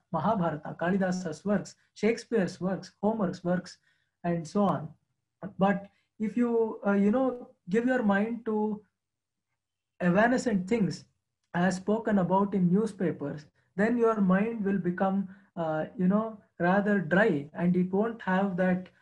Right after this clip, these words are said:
uh, vibrance to open itself up to great thoughts as enshrined in works of classics, in classical literature. So D V G said that, and, uh, his conception of journalism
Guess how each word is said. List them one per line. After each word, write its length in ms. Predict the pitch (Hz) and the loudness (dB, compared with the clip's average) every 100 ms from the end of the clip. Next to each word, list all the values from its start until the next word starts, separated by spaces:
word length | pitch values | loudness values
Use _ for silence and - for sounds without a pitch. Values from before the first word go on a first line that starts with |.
| _ - | _ -6
uh, 560 | 165 151 147 143 143 143 - - | -4 -2 -4 -4 -8 -12 -14 0
vibrance 680 | 180 262 240 190 151 - - | 4 4 4 2 2 -6 -6
to 320 | 185 175 170 - _ _ | 0 2 0 -6 _ _
open 300 | 196 220 220 | -2 0 -2
itself 420 | 208 - 190 202 196 - | -4 -4 -2 0 -4 -2
up 300 | 190 - - | -2 -2 -2
to 160 | 208 170 | -2 0
great 340 | 175 202 - | -2 -2 -2
thoughts 360 | 170 180 180 - | -2 -2 -2 -2
as 180 | 170 165 | -2 -2
enshrined 600 | 160 - 175 190 180 185 | -8 -4 -2 -2 -4 -6
in 300 | 175 165 156 - _ - | -6 -6 -12 -20 _ 0
works 320 | 190 185 - | 0 0 -4
of 200 | 165 - | -6 -4
classics, 580 | 170 160 - 139 - - _ - | -4 -4 -6 -12 -14 -20 _ -4
in 120 | 180 | 0
classical 480 | 185 180 185 - 160 | 2 0 -2 -6 -6
literature. 500 | 165 160 170 - 156 | -6 -6 -8 -8 -10
So 200 | - 175 | -6 -4
D 140 | 170 | 0
V 120 | 180 | 0
G 140 | 180 170 | 0 -4
said 340 | - 180 156 | -4 -4 -2
that, 240 | 139 170 - _ _ _ _ _ - | -6 -6 -8 _ _ _ _ _ 0
and, 340 | 185 185 185 | 0 2 0
uh, 240 | 175 175 180 - _ _ _ _ _ _ | 2 2 0 -8 _ _ _ _ _ _
his 460 | 240 214 - - - _ _ | 0 0 -4 -12 -20 _ _
conception 540 | 196 208 247 247 240 220 | -4 0 -2 -2 -2 -2
of 200 | 180 151 | -2 0
journalism 760 | 185 - 208 214 180 208 | 0 0 0 0 0 -2